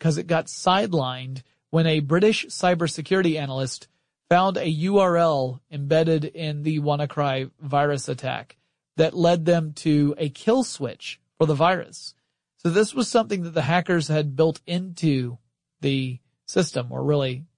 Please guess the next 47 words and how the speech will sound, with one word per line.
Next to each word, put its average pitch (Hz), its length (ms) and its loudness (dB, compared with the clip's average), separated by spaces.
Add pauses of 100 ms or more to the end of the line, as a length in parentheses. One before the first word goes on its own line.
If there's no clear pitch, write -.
(100)
you 143 80 -12
could 135 140 -6
argue 135 320 0
the 131 120 -2
N 131 100 -4
S 127 200 -6
A 131 260 -2 (380)
built 175 200 4
into 170 180 -2
the 156 120 0
system 160 400 -2
so 151 160 -4
that 143 200 0
you 160 160 -6
could 143 300 0
shut 185 240 0
it 165 100 4
off 151 340 0 (240)
remotely. 151 680 0 (640)
So 156 760 4 (520)
they 156 120 4
did. 214 300 4 (220)
They 143 160 -2
flipped 170 300 2
the 170 80 -2
kill 202 200 2
switch, - 440 -6
and 135 100 -8
it 135 120 -12
stopped - 680 -2
the 147 120 -4
spread 147 500 0
of 131 200 -6
the 139 100 -4
virus 139 640 0
right 131 260 -6
there. 151 300 2
So 151 160 -2
it 147 100 -6
could 220 120 4
have 226 60 -4
been 180 160 2
much 160 300 0
worse 151 280 2
than 131 140 -10
it 117 140 -14
was - 480 -4